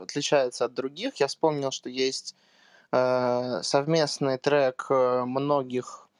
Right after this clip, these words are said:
э, ну, где участвует несколько рэперов,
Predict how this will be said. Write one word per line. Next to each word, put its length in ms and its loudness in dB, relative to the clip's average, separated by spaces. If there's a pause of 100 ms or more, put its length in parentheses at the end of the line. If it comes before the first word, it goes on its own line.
(460)
э, 460 -2
ну, 260 4
где 460 -2
участвует 400 -2
несколько 460 2
рэперов, 440 0